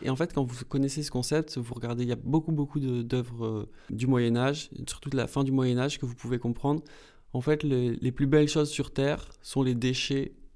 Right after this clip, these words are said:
du royaume de Dieu. Donc en fait, si vous regardez, mais,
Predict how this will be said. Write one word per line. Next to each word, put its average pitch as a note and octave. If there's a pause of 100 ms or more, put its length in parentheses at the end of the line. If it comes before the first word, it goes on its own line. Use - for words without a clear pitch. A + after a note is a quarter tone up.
du B2
royaume B2
de A#2+
Dieu. A2 (720)
Donc B2
en A#2+
fait, C3
si -
vous A2
regardez, A2
mais, G#2+